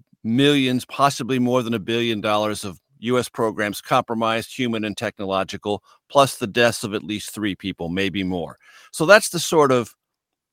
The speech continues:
structural harm part of the Robert Hanssen story. But one of the things that make it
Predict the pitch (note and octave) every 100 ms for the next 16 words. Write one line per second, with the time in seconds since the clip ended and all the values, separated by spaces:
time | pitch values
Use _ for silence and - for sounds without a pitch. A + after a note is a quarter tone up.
0 | _ _ _ _ _ _ - - - E3
1 | C#3 - C#3+ A#2+ A2+ F#2 _ - - B2+
2 | A2 F2+ F#2 - _ - A2 F2+ - G2
3 | G2 F#2 F#2 F2+ F#2+ F2+ - F2+ - F2+
4 | D#2+ C#2+ _ _ _ - _ _ _ -
5 | D3+ A#3 A3+ G3+ F3 D3 C3 A#2+ C3+ -
6 | B2